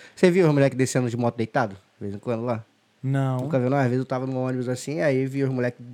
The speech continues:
Speaker 1: em vez de descer assim na moto, eles
Speaker 2: Aham.
Speaker 1: deitavam na moto, assim, ó.
Speaker 2: Não, deitado não. Eu vi só de frente, o maluco deitado de frente na,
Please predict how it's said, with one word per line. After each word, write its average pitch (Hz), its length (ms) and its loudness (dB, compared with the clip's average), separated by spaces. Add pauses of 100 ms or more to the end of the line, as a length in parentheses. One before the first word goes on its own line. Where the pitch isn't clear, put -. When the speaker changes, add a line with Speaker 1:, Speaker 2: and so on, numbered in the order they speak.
(100)
Speaker 1:
em 120 60 -8
vez 127 160 4
de 127 60 2
descer 131 260 2
assim 156 280 0
na 151 120 4
moto, 160 300 0
eles 143 120 2
Speaker 2:
Aham. 165 160 4
Speaker 1:
deitavam 131 420 -4
na 117 80 -14
moto, 110 280 -16
assim, - 200 -20
ó. - 180 -20 (360)
Speaker 2:
Não, 127 260 -4
deitado 123 420 -2
não. 131 140 -2 (140)
Eu 139 140 0
vi 156 200 -2
só 190 180 -2
de 220 160 -6
frente, 214 520 -4 (260)
o 185 40 -4
maluco 170 260 0
deitado 170 220 -2
de 160 80 -8
frente 175 340 -4
na, 135 100 6